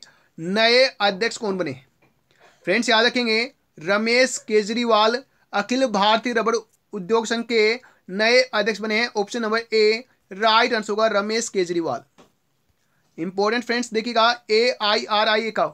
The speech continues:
फुल फॉर्म होता है ऑल इंडिया रबर इंडस्ट्रीज एसोसिएशन। इसका मुख्यालय फ्रेंड्स याद रखेंगे मुंबई में। कहाँ पर है? मुंबई में। नेक्स्ट है फ्रेंड्स, नागरिक उड्डयन सुरक्षा ब्यूरो बीसीएस के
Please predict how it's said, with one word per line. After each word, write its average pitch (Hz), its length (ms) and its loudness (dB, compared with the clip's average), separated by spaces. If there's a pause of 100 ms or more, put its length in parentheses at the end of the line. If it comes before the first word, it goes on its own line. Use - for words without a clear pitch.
फुल 214 140 -10
फॉर्म 226 140 -4
होता 226 160 -2
है 247 160 -2 (140)
ऑल 233 360 2 (220)
इंडिया 220 560 0 (360)
रबर 220 500 2
इंडस्ट्रीज 220 640 -4 (200)
एसोसिएशन। 202 560 -4 (120)
इसका 208 220 -4
मुख्यालय 226 380 0
फ्रेंड्स 233 260 -4
याद 214 160 0
रखेंगे 226 240 -6
मुंबई 190 340 -2
में। 135 200 -10
कहाँ 185 200 0
पर 220 140 -4
है? 269 160 -2 (240)
मुंबई 180 360 0
में। 135 260 -8 (1120)
नेक्स्ट 185 340 -2
है 247 60 0
फ्रेंड्स, 240 280 -4
नागरिक 214 580 0
उड्डयन 202 500 -4
सुरक्षा 240 640 -2
ब्यूरो 220 540 -2 (400)
बीसीएस 233 1080 -2
के 220 360 0